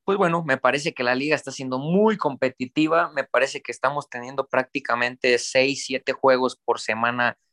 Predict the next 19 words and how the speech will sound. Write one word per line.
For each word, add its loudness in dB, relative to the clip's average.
muy 4
buenos, 2
muy -4
parejos, -2
eh, 2
y -4
bueno, 2
va 2
a 0
ser -4
interesante, -4
va -2
a 2
ven-, -4
de 2
lo 0
que -12
se 0
venga. -4